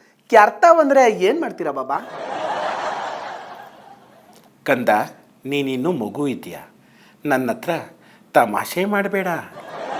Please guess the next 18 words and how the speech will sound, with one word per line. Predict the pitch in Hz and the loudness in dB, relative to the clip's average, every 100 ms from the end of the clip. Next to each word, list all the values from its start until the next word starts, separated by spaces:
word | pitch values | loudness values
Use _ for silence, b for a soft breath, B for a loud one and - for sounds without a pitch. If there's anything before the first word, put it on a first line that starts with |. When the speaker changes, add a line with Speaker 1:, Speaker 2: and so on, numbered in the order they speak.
| - - - - - | -6 -6 -6 -6 2
Speaker 1:
ಬಾಬಾಗಳು | 233 320 370 302 247 269 | 4 6 4 2 0 -6
ಶಾಂತಿಯಾಗಿರ್ಬೇಕು, | - 185 247 240 214 180 165 - - 165 | -2 -4 -2 -4 -4 -6 -10 -16 -8 0
ಆದ್ರೆ | 226 254 254 262 - | 2 2 0 -4 -14
ಯಾಕೋ | 165 170 190 247 269 | -4 2 2 2 2
ಗೊತ್ತಿಲ್ಲ | 233 226 208 185 208 220 | 0 -4 -6 -2 0 0
ನಮ್ಮ | 165 151 147 196 247 | -6 -8 -8 -6 -6
ಜೊತೆಲಿರೋ | 240 220 196 180 165 | -6 -4 -4 -2 -2
ಬಾಬಾ | 165 226 208 220 247 - _ - | 0 4 4 4 0 -12 _ -10
ಕೆಂಡ | 165 185 247 | -8 -6 -4
ಕಾರ್ತಾ | 208 175 160 | -4 -4 -8
ಇದ್ದಾರೆ. | 147 151 | -10 -12
ಬಾಬಾನೇ | 151 156 160 196 - | -8 -6 -4 -4 -4
ಕೇಳಿ, | - - - - - - - 190 | -4 -4 -6 -6 -8 -8 -8 2
ಯಾಕೆ | 214 294 320 | 2 2 -2
ಬಾಬಾ | 202 175 233 | 2 2 2
ಕೋಪ | - 202 254 | -2 -2 -2
ಮಾಡ್ಕೊತಾ | 233 196 180 180 | -4 -6 -10 -10
ಇದ್ದೀರಾ? | 151 147 - - | -12 -14 -16 -18